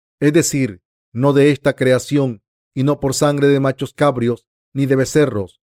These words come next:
sino por su propia sangre, entró una vez para siempre en el lugar santísimo,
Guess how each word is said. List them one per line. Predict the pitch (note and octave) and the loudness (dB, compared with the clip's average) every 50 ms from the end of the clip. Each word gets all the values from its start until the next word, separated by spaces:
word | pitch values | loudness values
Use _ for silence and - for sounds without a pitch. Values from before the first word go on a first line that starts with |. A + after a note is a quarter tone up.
| _ _ _ _ | _ _ _ _
sino | - C#3 C3+ D3+ D3+ D3 | -6 -2 -2 0 -2 -2
por | - D3+ | -4 -6
su | C3+ - C#3+ - | -8 -8 -8 -4
propia | D#3 D#3 D#3 - D3+ C3+ | 0 0 0 0 0 -2
sangre, | - - C#3+ C#3 B2+ A2 G#2 G2+ G2+ A2+ _ _ _ _ _ _ _ | -2 0 0 0 0 -2 -2 -2 -4 -4 _ _ _ _ _ _ _
entró | - B2+ B2+ A#2+ - - D#3+ E3+ E3+ | -2 -2 -2 -2 0 2 4 4 4
una | E3+ E3+ E3 D3+ | 4 4 2 2
vez | C3+ C#3 C#3+ C#3+ C#3 - _ _ _ _ _ _ _ _ | 4 4 2 0 0 -4 _ _ _ _ _ _ _ _
para | - C3+ C3 C3 C3 | 0 0 2 2 0
siempre | - - - D3 C#3+ B2 - - G2 F#2 F2+ - _ _ _ _ _ | -2 -2 -2 -2 -2 -2 -4 -6 -8 -8 -8 -12 _ _ _ _ _
en | - B2 B2+ | -4 -2 0
el | C3+ C3+ | 0 2
lugar | C3 B2 C#3+ E3 E3 | 2 2 2 2 0
santísimo, | - F3+ D#3+ - - E3 C#3 - - A2+ G2+ G#2+ A2 A#2 - | 0 -2 -4 -4 -4 -6 -6 -6 -6 -6 -4 -4 -4 -4 -6